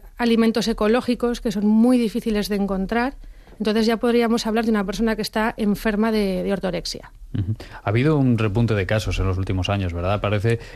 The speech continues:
Speaker 2: que uno piensa que esto de las obsesiones por comer sano, el running, pues esto solo se da como en las grandes ciudades, donde, bueno, la gente busca ese culto al cuerpo, sentirse bien, y uno se da cuenta que de repente, no, no, no, llega a Aragón,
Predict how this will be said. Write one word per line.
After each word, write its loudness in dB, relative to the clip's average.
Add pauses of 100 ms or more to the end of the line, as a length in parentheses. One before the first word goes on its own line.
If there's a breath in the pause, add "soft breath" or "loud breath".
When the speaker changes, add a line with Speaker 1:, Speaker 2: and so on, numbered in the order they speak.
Speaker 2:
que -2
uno 2
piensa 2
que -2
esto -2
de 2
las -2
obsesiones -2
por -4
comer -4
sano, -2
el -2
running, 0
pues -2
esto -8
solo -4
se -8
da -2
como 0
en 0
las -4
grandes -2
ciudades, -2 (340 loud breath)
donde, 0
bueno, -2
la -8
gente -4
busca -4
ese -2 (220 loud breath)
culto -2
al -4
cuerpo, 0
sentirse 0
bien, 2
y 4
uno 0
se 2
da 2
cuenta 2
que 2
de 2
repente, 0
no, 4
no, 4
no, 2
llega 0
a 2
Aragón, 0